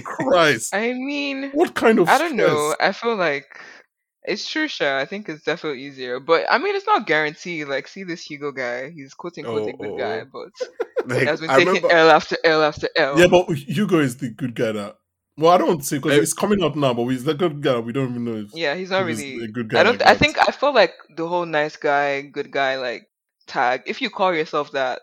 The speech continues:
Speaker 1: I, for me, it's a red flag automatically.
Speaker 3: Like, Banky, yeah. I was having this conversation, and, like, it goes to what we're talking about, yeah. And then someone asked me, like, as a guy, like, how do you deal with, like,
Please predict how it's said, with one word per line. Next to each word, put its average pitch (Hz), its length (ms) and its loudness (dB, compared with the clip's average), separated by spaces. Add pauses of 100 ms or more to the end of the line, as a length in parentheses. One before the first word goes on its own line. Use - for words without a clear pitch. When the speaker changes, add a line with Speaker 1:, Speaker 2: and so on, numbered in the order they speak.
Speaker 1:
I, 156 200 2 (380)
for 175 80 -4
me, 190 220 -2
it's 156 160 -8
a 143 60 -8
red 143 160 -2
flag 135 360 -8
automatically. 127 500 -14 (800)
Speaker 3:
Like, 120 220 -4
Banky, 135 360 4
yeah. 104 220 0 (800)
I 104 40 -2
was 123 160 0
having 143 240 0
this 120 100 -4
conversation, 104 680 -8 (100)
and, 101 340 -8
like, 104 240 -8 (100)
it 101 80 -14
goes 113 200 -6
to 107 80 -10
what 104 80 -2
we're 101 100 -4
talking 98 320 -10
about, - 260 -18
yeah. - 180 -18 (340)
And 98 180 -10
then 92 260 -12 (480)
someone 113 240 -6
asked 104 180 -8
me, 98 60 -12
like, 90 100 -12
as 101 140 -10
a 107 80 -10
guy, 101 200 -4
like, 95 200 -10
how 110 160 -2
do 101 140 -10
you 101 100 -8
deal 98 360 -8
with, 98 280 -12
like, 101 240 -12